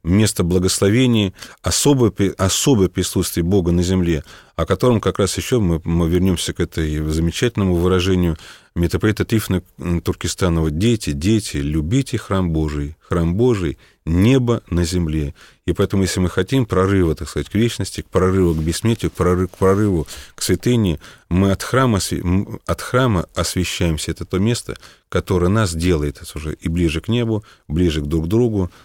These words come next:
добрее, святее, чище, искреннее. Когда мы соприкасаемся с святыней, мы соприкасаемся со святыней, а святыня, будем надеяться на это, будет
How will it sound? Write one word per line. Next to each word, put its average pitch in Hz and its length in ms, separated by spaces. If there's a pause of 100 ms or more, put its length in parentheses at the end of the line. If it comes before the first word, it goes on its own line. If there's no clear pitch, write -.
(120)
добрее, 85 520
святее, 80 520
чище, - 460
искреннее. 85 580 (280)
Когда 90 300
мы 120 160
соприкасаемся 82 760
с - 40
святыней, 78 480 (320)
мы 90 120
соприкасаемся 92 720
со 82 140
святыней, 73 520 (320)
а 82 80
святыня, 95 480
будем 85 240
надеяться 85 420
на 76 140
это, 71 240 (300)
будет 90 380